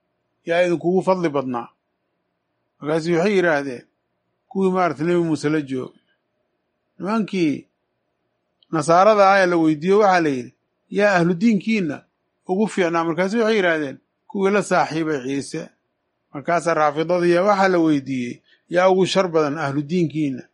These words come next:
Markaasi waxay yidhaahdeen, "Kuwii Nebi Muxamed sal alla ly slam la saaxiibay." Balse cagsiga isugu yihiin fiiri. Waxaa ka caqli badnaa Yuhuuddii iyo Nasaaradii.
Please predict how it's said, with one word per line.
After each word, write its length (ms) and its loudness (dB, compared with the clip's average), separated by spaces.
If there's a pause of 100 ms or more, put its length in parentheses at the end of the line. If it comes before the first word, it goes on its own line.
(240)
Markaasi 280 -2
waxay 220 2
yidhaahdeen, 420 2 (320)
"Kuwii 240 2
Nebi 240 0
Muxamed 300 -2
sal 140 -2
alla 120 0
ly 60 -2
slam 260 -4
la 100 -2
saaxiibay." 520 -8 (580)
Balse 180 -4
cagsiga 400 0
isugu 200 -4
yihiin 220 0
fiiri. 260 -4 (960)
Waxaa 240 -4
ka 120 -6
caqli 280 0
badnaa 380 -4 (1000)
Yuhuuddii 360 -2
iyo 100 2
Nasaaradii. 520 -4